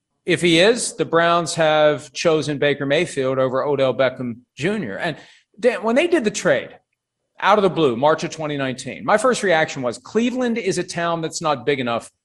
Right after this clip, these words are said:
for both Baker Mayfield and O B J. And I remember when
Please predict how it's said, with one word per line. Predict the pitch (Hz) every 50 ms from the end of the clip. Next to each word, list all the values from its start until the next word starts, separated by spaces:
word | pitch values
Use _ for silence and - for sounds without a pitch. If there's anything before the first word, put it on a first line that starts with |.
| _ _
for | 143 135
both | - 147 139 135 139
Baker | 143 143 135 - 139
Mayfield | 127 127 127 123 127 - 131 123 120 117 117 - - _ _
and | - 139 127
O | 131 127 117
B | 120 117 113
J. | - 101 110 117 104 90 80 - _ _ _ -
And | 147
I | 160 196
remember | 240 294 277 247 233 208 196
when | 175 175 165 165 156 156 143 -